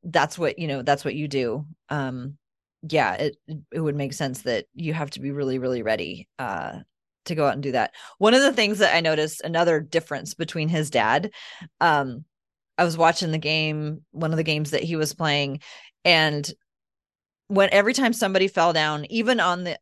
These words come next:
other team, Gary Payton was the first person to be there and help him up. And I was like, "Oh, Gary Payton would never do that."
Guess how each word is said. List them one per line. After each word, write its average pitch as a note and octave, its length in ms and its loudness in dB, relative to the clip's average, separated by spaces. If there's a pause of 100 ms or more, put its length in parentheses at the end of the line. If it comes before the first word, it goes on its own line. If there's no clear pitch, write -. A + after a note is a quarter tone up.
(100)
other E3 260 0
team, G3+ 540 -6 (140)
Gary E3+ 300 4
Payton E3+ 280 -2
was D3 140 -4
the D3 100 -2
first C#3+ 240 -2
person C#3+ 300 -4
to C#3 80 -6
be C3+ 120 -2
there A#2+ 140 0
and B2+ 80 -2
help C#3 160 -2
him A#2+ 140 -4
up. - 200 -4
And D#3 80 0
I D3 60 4
was - 120 0
like, A2+ 180 -2
"Oh, G#2+ 420 -4 (280)
Gary C3 180 -2
Payton A#2 240 -6
would A#2 100 -10
never G#2 160 -8
do D2 80 -12
that." C#2 220 -4